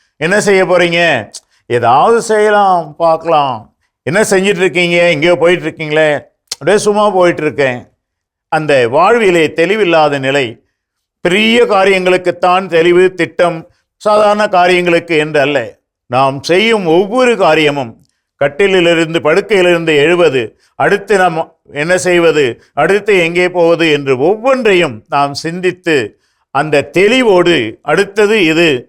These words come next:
நான் சாதிக்க விரும்புவது என்ற அந்த தெளிவு இருந்தால், கட்டாயமாக நீ வெற்றி அடைவாய். அதனால்தான்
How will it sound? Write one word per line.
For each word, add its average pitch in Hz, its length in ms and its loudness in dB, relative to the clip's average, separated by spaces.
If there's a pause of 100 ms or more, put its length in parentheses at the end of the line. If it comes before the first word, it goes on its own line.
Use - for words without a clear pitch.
(140)
நான் 147 360 0
சாதிக்க 180 560 0
விரும்புவது 196 520 0
என்ற 147 500 -2 (160)
அந்த 127 220 -2
தெளிவு 202 480 -2
இருந்தால், 143 560 -2 (560)
கட்டாயமாக 143 1000 -2 (100)
நீ 131 140 -6
வெற்றி 131 320 -4
அடைவாய். 117 520 -2 (320)
அதனால்தான் 143 840 -2